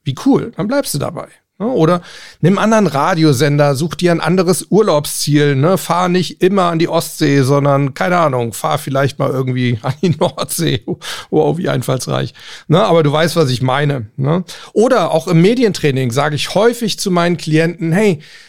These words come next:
probier's doch einfach mal aus." Probier mal mehr Mimik aus, spiel mal mehr mit deiner Gestik und sei dann einfach mal neugierig,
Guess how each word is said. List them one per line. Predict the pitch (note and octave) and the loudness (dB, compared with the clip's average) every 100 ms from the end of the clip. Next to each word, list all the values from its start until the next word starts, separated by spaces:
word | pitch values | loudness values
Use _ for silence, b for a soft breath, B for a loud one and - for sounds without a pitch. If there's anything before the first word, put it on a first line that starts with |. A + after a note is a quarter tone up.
| B | B
probier's | - G3 A3 C#4 C#4 | -4 -2 2 2 2
doch | A#3+ | 0
einfach | G#3 A3 G3 | 0 0 2
mal | G#3 | 0
aus." | G3+ A3+ F3+ - - _ _ - | 2 4 2 0 -12 _ _ -4
Probier | D#3 C3 A3 B3 | -2 2 2 4
mal | A3+ G#3 | 4 4
mehr | F3 F#3+ F#3 | 4 4 4
Mimik | F#3 A#3+ A#3 A3 - | 4 4 4 2 0
aus, | F#3+ G#3 - - - | 0 0 -2 -12 -10
spiel | - - - - G#3+ B3 | -6 -4 -4 -2 2 4
mal | G#3+ G3 F3+ | 4 2 2
mehr | E3 G3+ | 2 2
mit | G#3 F3+ | 2 2
deiner | E3+ E3+ D#3+ | 2 2 0
Gestik | D#3+ A3 - G#3+ | 0 -2 0 0
und | E3 C#3 | 0 0
sei | F3 | 0
dann | F#3 F3 D#3+ | 0 0 -2
einfach | G3 G3 F3 | -4 -2 -2
mal | E3+ D#3 | 0 2
neugierig, | D3 C#3 F3 A#3+ A#3+ - G#3 G3+ F#3+ | 2 4 4 2 0 -4 -4 -2 -2